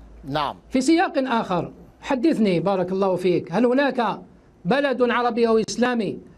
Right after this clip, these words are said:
Speaker 2: أنشأ مركز سينماتاك في جامع من جامعه؟ الجزائر فعلت ذلك،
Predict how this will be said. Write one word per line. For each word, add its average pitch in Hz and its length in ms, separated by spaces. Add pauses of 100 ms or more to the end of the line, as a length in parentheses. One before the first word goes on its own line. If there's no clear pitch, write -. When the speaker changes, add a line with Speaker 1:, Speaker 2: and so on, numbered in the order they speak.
(300)
Speaker 2:
أنشأ 254 320
مركز 254 420
سينماتاك 240 800 (280)
في 233 140
جامع 262 300
من 240 140
جامعه؟ 247 500 (120)
الجزائر 233 460
فعلت 233 380
ذلك، 180 500